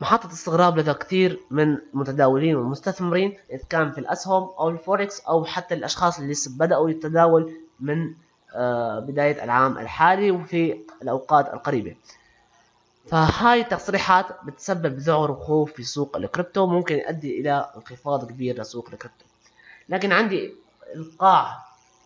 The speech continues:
النهائي للبيتكوين، القاع النهائي المتوقع هو قاع ستاش ألف، ممكن نرتد من منطقة ستاش ألف، يكون هذا القاع الأخير للبيتكوين،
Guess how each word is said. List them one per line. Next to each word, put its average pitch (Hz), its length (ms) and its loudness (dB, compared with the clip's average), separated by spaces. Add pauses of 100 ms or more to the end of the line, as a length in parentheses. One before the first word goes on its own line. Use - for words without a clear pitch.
(120)
النهائي 127 560 4
للبيتكوين، 175 840 -6 (260)
القاع 131 360 2
النهائي 139 400 -2
المتوقع 175 480 2
هو 147 200 -2
قاع 135 240 2
ستاش - 440 -10
ألف، 165 140 -8 (360)
ممكن 160 300 2
نرتد 143 360 -2
من 139 100 -2
منطقة 123 400 -8
ستاش - 500 -4
ألف، 180 180 -2
يكون 180 180 4
هذا 160 140 6
القاع 170 260 4
الأخير 160 380 -2
للبيتكوين، 123 720 2